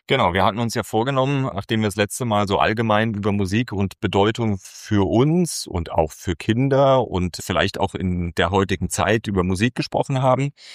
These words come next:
dass wir dieses Mal und das nächste Mal jeweils über eine Veröffentlichung, ein Album reden werden. Und für diejenigen, die die vorherige Folge gehört haben, wird's nicht weiter überraschend sein, dass ich mir ein Queen-Album rausgesucht habe.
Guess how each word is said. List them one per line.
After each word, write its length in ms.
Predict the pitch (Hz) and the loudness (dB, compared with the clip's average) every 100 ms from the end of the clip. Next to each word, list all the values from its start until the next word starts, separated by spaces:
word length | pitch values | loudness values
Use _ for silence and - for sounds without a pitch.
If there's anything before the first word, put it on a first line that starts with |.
| - _ | -20 _
dass 280 | - 95 - | -2 -2 -2
wir 500 | 107 101 101 104 101 | -2 2 2 2 0
dieses 360 | 85 101 156 160 | -4 -4 -2 0
Mal 240 | 143 135 | 2 2
und 100 | 113 | 2
das 120 | 98 98 | 0 -2
nächste 280 | 104 - | -4 -4
Mal 340 | 104 98 98 98 | 0 2 4 2
jeweils 540 | 90 95 104 101 - - | 0 0 0 -2 -4 -6
über 540 | 95 87 90 95 87 - | -4 0 2 2 0 -2
eine 320 | - 87 104 95 | -2 0 0 0
Veröffentlichung, 840 | - 76 90 117 113 123 139 143 | -2 -2 -2 -4 -4 -2 -2 -2
ein 240 | - 90 - | -2 -2 -2
Album 420 | - 104 98 85 | 0 0 2 0
reden 320 | 76 76 82 | -2 -4 -2
werden. 380 | 80 87 135 196 - - - - - | 0 0 -2 -4 -10 -20 -20 -8 -2
Und 240 | 101 90 | 0 -2
für 220 | - - 95 | -10 -8 -6
diejenigen, 600 | 98 98 98 98 95 90 | -4 -2 0 0 0 -2
die 160 | 90 | -4
die 120 | 90 90 92 82 | -6 -4 -6 -4
vorherige 500 | - 95 107 104 101 | 0 2 2 2 0
Folge 480 | - 98 98 95 | 2 4 4 2
gehört 340 | 87 95 101 98 | 2 0 0 0
haben, 260 | 101 95 | 0 2
wird's 200 | 92 - | 0 -2
nicht 180 | 98 87 | -4 0
weiter 220 | 80 90 | 0 0
überraschend 500 | 87 90 87 92 123 | 0 0 0 -2 -2
sein, 220 | 107 101 98 | 0 0 0
dass 140 | 92 | -2
ich 160 | 104 - | -6 -4
mir 100 | 92 | -2
ein 140 | 95 | -2
Queen-Album 580 | - 107 107 95 127 123 | 0 0 2 0 -2 0
rausgesucht 560 | 117 123 123 131 131 | 0 -2 -4 -6 -4
habe. 300 | - 135 160 | -4 -2 -2